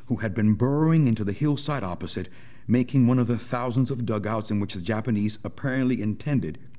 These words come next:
to resist invasion, hill by hill, life for life. The soldiers were coming out of the hole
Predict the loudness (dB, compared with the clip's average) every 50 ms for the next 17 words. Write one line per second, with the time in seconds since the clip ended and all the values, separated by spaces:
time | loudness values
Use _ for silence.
0 | -16 -16 -16 -16 -16 -16 -16 -16 -16 -14 -8 -6 -2 0 0 0 0 -2 -2 -2
1 | -2 0 2 2 2 2 0 -2 -2 -4 -6 -8 -8 -10 -14 -16 -16 -16 -16 -16
2 | -16 -16 -16 -16 -16 -16 -16 -16 -16 -16 -16 -16 -12 -4 0 2 2 2 2 0
3 | 0 -2 -4 -2 -2 -4 -4 -4 -8 -12 -14 -14 -14 -16 -16 -16 -16 -16 -16 -16
4 | -16 -16 -16 -16 -16 -16 -12 -6 -2 -2 -2 0 -2 -4 -6 -6 -8 -6 -6 -4
5 | -4 -6 -8 -10 -12 -14 -14 -14 -14 -14 -16 -16 -16 -16 -16 -16 -14 -14 -14 -14
6 | -16 -16 -16 -16 -16 -16 -16 -16 -16 -16 -16 -16 -14 -16 -16 -16 -14 -10 -10 -8
7 | -4 0 0 2 2 2 2 0 -2 0 -2 -4 -4 -4 -2 0 0 2 2 0
8 | 0 0 -2 -2 -2 -4 -2 -2 -2 0 -2 -2 -4 -8